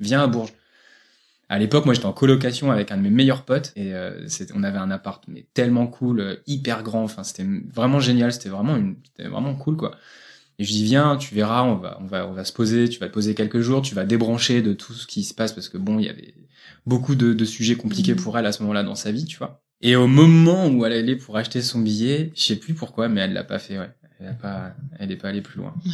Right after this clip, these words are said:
Speaker 2: je crois que c'est Esme qui était malade.
Speaker 1: Ouais.
Speaker 2: C'est ce qu'elle m'a dit, ouais.
Speaker 1: Ouais, c'était un truc dans le genre, ouais.
Speaker 2: Bon, à mon avis, tu cristallises à mort, quoi. Après six mois de,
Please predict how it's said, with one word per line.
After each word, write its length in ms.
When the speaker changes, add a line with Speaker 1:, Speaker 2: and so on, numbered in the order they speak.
Speaker 2:
je 60
crois 100
que 80
c'est 180
Esme 300
qui 100
était 160
malade. 320
Speaker 1:
Ouais. 140
Speaker 2:
C'est 140
ce 100
qu'elle 100
m'a 120
dit, 180
ouais. 160
Speaker 1:
Ouais, 80
c'était 140
un 80
truc 160
dans 80
le 60
genre, 140
ouais. 80
Speaker 2:
Bon, 200
à 120
mon 160
avis, 220
tu 100
cristallises 540
à 80
mort, 320
quoi. 200
Après 240
six 240
mois 280
de, 480